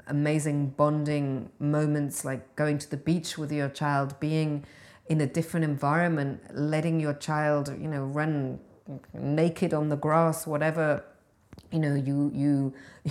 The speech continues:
<laughs> you feel your child needs. So yeah, it just worked. It, it, the concept worked, and I've been doing it for seven years, and, you know, I've trained retreat leaders from over twenty countries and six continents,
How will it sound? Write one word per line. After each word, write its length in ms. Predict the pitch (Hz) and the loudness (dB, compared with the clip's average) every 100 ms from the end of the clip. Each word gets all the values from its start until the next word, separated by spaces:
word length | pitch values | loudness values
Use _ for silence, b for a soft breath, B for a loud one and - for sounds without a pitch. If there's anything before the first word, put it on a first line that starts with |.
| - | 4
<laughs> 0 | |
you 160 | 214 185 | 6 6
feel 380 | - 214 - 175 | 6 4 6 6
your 160 | 180 | 4
child 380 | - 196 175 165 | 4 6 6 6
needs. 480 | 170 185 170 135 - B B B B B B B B - | 4 4 2 0 -10 B B B B B B B B -12
So 720 | - - 170 165 165 160 - - | 0 6 8 10 8 6 2 2
yeah, 320 | 160 208 247 | 6 6 6
it 160 | 160 | 2
just 180 | 185 - | -2 -2
worked. 480 | 160 185 202 - - | 4 6 4 -2 -6
It, 200 | 131 - | -6 -4
it, 120 | 143 | -4
the 60 | 147 | -4
concept 480 | - 165 160 131 - | -2 0 0 0 0
worked, 420 | 147 180 175 - | 2 4 2 -2
and 120 | 156 | -2
I've 120 | 147 | 0
been 180 | 147 147 | 0 -2
doing 200 | 151 160 | 2 0
it 140 | 156 - | 0 -6
for 80 | |
seven 360 | 147 156 151 147 | -4 -2 0 0
years, 380 | 151 156 165 160 | 2 2 2 0
and, 260 | 139 131 - - | -4 -6 -10 -8
you 120 | 147 | -4
know, 100 | 147 | -2
I've 140 | 143 - | -4 -2
trained 320 | 160 151 151 | 0 0 0
retreat 360 | 139 - 160 | -4 -2 -2
leaders 360 | - 151 156 147 | 0 0 -2 -4
from 340 | - 139 139 | -4 -2 0
over 220 | 135 143 139 | 0 -2 -4
twenty 340 | - 151 151 | -4 -2 -2
countries 580 | 147 156 156 165 160 156 | 0 -2 0 0 0 0
and 160 | 143 | -4
six 300 | 135 165 - | -2 -6 -6
continents, 840 | - 165 160 175 165 160 156 - | -4 -2 0 0 0 0 -2 -8